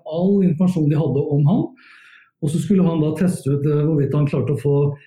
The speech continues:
kvitta seg med det, at de da, eh, tok det på alvor og, og lot han slette all den dataen. Og så har han kjørt den saken helt opp til domstolen og mener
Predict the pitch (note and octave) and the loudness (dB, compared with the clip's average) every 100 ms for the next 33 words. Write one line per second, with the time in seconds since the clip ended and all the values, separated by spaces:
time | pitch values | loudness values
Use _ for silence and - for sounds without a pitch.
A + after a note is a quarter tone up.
0 | _ _ F#3+ C3 A#2+ A#2+ B2+ C#3 D3+ G3 | _ _ -2 0 -2 0 0 0 0 0
1 | F3+ D3 C#3+ C3+ C3+ B2+ C3+ C3+ C3 C3 | 0 0 0 0 0 -2 -2 -2 -2 0
2 | F3+ F3+ D3+ C#3 C#3 E3 B2+ F3 A3+ E3+ | -2 -2 -2 -2 -2 -2 0 0 0 -2
3 | D3+ D#3 E3 D3+ C#3+ B2+ D3 D3 - C3+ | -2 -4 -4 -4 -4 -4 -4 -6 -4 -8
4 | - A#2+ A#2+ A#2 A2+ _ _ _ - - | -6 -6 -2 -2 -4 _ _ _ -20 -20
5 | - _ C#3+ G3+ F#3 F#3+ F#3 - B3 A#3+ | -20 _ -2 2 4 4 0 -2 -2 0
6 | G#3 F3+ D3 D#3+ D3 D3 D#3 C#3 B2+ A#2 | 0 0 -2 -2 -2 -2 -2 0 0 0
7 | A#3+ G3+ F3 A#2+ | 2 4 4 0